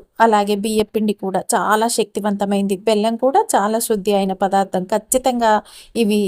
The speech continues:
దైవానికి చేరుతాయి. ఇలా ఈ రెండు కలిపి మనం మన అప్పులు తీరాలని చెప్పి ముద్దలా చేసి ఆవు దగ్గరికి వెళ్ళి ఆవుకి నమస్కారం చేసుకొని ఆవు చుట్టండి. మూడు ప్రదక్షిణలు చేసేసుకున్న తర్వాత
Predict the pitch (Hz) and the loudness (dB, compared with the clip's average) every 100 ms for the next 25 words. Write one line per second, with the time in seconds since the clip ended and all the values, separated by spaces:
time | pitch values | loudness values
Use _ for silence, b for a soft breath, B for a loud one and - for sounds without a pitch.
0 | 175 233 208 214 208 202 269 247 226 - | 2 4 4 2 0 -2 0 2 2 0
1 | 185 180 214 240 214 202 233 196 202 294 | 0 0 0 2 2 2 0 0 0 0
2 | 302 233 226 208 196 202 202 214 185 - | 2 2 0 -2 0 0 0 0 0 -2
3 | 233 240 190 185 196 202 196 180 175 453 | -2 0 -2 0 0 2 0 -2 -2 0
4 | 554 B B B 202 180 180 196 190 139 | 0 B B B -6 -2 -2 -2 -2 -2
5 | 180 381 - 190 180 180 185 185 180 180 | -2 -2 -2 -2 -2 0 0 -2 -2 -2
6 | 247 427 214 196 175 190 185 - - 180 | 0 0 0 -2 -4 -6 -2 -2 -2 -4
7 | 180 - 180 - - 302 381 - 190 190 | -4 -4 -4 -4 -2 -2 -2 -2 -2 -4
8 | - 202 - 196 320 508 - 226 214 190 | -6 -6 -2 -2 2 0 0 0 2 2
9 | 196 180 202 202 226 214 196 180 180 180 | 2 0 0 -2 -2 0 0 0 0 0
10 | 190 - 185 170 175 170 196 254 277 | 0 -2 -4 -4 -2 -2 2 0 0